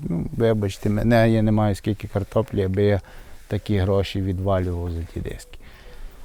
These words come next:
Так що чекаємо. Всім гарного дня! Таке інформаційне відео, така предвідео таке, що, що з того получиться, я вам розказав, що я планую.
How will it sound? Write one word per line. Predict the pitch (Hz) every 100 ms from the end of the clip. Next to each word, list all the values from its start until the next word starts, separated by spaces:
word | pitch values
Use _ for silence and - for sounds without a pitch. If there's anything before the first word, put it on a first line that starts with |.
| - -
Так | 110
що | - 120
чекаємо. | - - 180 175 147 131 110 - - -
Всім | - 113
гарного | 113 110 107 107
дня! | 104 117 127 123 -
Таке | 110 - 113 110 -
інформаційне | 113 107 - 107 104 101 - 107 104 98 101
відео, | 127 143 120 110 107
така | 98 98 104 95 92 - - - - - - - - - - -
предвідео | 131 131 123 120 113 113 107
таке, | 104 104 - 107
що, | - 107 101 92
що | - 101
з |
того | - 104
получиться, | 98 101 101 92 - - 104
я | 101
вам | 95 95
розказав, | 92 - 101 113 131 143 - - - -
що | - 107
я | 98
планую. | 90 95 92 107 117 107